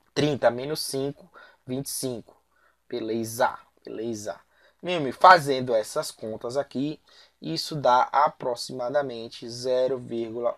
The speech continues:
um zero dois. Zero vírgula um zero dois. Realmente, na questão de prova não vai cair, uma questão com os números tão complicados, né? Mas é pra você entender o conceito aí, ficar bem claro essa parte aí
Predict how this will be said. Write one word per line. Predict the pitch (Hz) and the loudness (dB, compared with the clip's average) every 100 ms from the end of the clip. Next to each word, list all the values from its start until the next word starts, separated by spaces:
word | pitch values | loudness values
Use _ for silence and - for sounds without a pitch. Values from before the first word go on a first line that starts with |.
| _ | _
um | 123 117 120 _ _ | -16 -14 -16 _ _
zero | 117 110 110 | -8 -6 -6
dois. | 127 120 104 - - _ _ _ _ | -6 -6 -6 -8 -20 _ _ _ _
Zero | - 123 123 127 | -4 0 2 2
vírgula | 113 113 107 123 139 120 | -2 -4 -4 2 2 2
um | 120 117 113 - | -2 -12 -18 -12
zero | 117 117 127 | 0 2 2
dois. | 139 92 - - - - - | 0 -4 -6 -20 -20 -14 -2
Realmente, | 226 214 208 | 2 2 4
na | 214 180 | 4 4
questão | - 175 170 180 | 4 0 2 -2
de | |
prova | - 151 170 | -2 0 2
não | 175 185 | 2 0
vai | 160 165 | 0 2
cair, | 165 131 127 147 | 2 2 2 0
uma | 147 | -2
questão | 147 139 - 143 | -4 -4 -6 -8
com | 143 156 139 | -6 -6 -6
os | - - | -10 -10
números | 135 139 127 | -6 -4 -6
tão | - 156 | -6 -8
complicados, | 165 - 175 - - - - - _ - | -6 -8 -8 -4 -6 -8 -20 -20 _ -12
né? | 139 | -6
Mas | 147 143 | -4 0
é | 151 | 0
pra | 170 | 2
você | 160 151 156 | -2 0 -2
entender | 151 214 131 151 175 | 0 -2 4 8 8
o | |
conceito | 165 147 - 120 123 120 | 6 -4 -2 -2 -2 -2
aí, | 107 117 | -2 -4
ficar | - 131 | -6 -6
bem | 131 185 | -4 -6
claro | - 127 131 139 | 0 6 8 6
essa | - 143 | 2 -4
parte | 113 113 117 117 | 0 0 0 -4
aí | 113 | -4